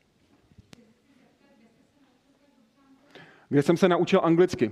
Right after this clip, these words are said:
U vody a v hospodě. A protože já jsem, když jsem, když přijeli cizinci do, eh, parku u nás, do areálu, eh,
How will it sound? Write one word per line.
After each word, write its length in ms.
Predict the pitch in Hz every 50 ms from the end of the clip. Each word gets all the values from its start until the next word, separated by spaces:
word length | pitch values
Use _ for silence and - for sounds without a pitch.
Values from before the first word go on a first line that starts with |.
| - - -
U 60 | 160
vody 220 | 147 170 185 190 190
a 60 | 180
v 40 | 170
hospodě. 420 | 170 165 - - 180 143 117 107 - - - - - _ _ _ - - - - - - - - - - - - - - - - - - - - - - -
A 140 | 135 135 -
protože 600 | - - 180 139 185 190 170 208 196 190 185 - 151
já 140 | 160 165
jsem, 360 | 160 - 190 190 185 175 170 135 143 139
když 200 | 147 156 156 -
jsem, 580 | - - - 180 175 175 170 165 160 147 139 127
když 220 | 147 151 - -
přijeli 320 | - - 180 175 180 175
cizinci 540 | - 175 160 175 170 165 - 185 175 165 156
do, 420 | 127 151 156 147 139 123 120 117 135
eh, 480 | - 131 135 131 123 120 120 - -
parku 400 | - 151 143 151 - 160 160 165
u 80 | 160 143
nás, 280 | 143 135 135 160 147
do 100 | 139 143
areálu, 500 | 135 139 147 143 131 131 135 147 151 147
eh, 40 | 135